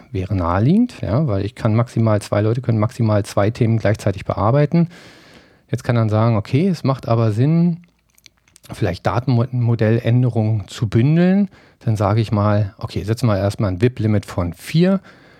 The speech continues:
Das heißt, zwei Leute können gleichzeitig maximal vier Tickets, äh, da drin aufbewahren und bearbeiten. Das heißt dann aber auch, dass aus den Stufen davor keine weiteren Tickets in diese Spalte reinwandern dürfen,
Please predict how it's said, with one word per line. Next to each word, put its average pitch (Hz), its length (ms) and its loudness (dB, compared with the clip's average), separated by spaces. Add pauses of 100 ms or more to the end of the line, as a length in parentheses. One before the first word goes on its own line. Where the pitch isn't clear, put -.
(100)
Das - 220 -4
heißt, 110 320 0
zwei 110 260 2
Leute 110 720 2 (260)
können 98 340 0
gleichzeitig 98 1200 0
maximal 92 760 0
vier 110 680 2 (460)
Tickets, - 600 -2
äh, 98 440 0
da 90 220 2
drin 92 260 0
aufbewahren 87 760 0
und 95 200 -4
bearbeiten. - 640 -4 (680)
Das - 160 -20
heißt 117 220 -2
dann 127 80 2
aber 120 180 0
auch, 120 220 0
dass - 160 -8
aus 95 140 -4
den 90 220 -6
Stufen 120 360 -2
davor 147 480 0 (1040)
keine 110 380 0
weiteren 110 380 2
Tickets 120 320 -2
in 110 120 0
diese 101 420 2
Spalte 87 380 -4
reinwandern 104 500 2
dürfen, 98 420 0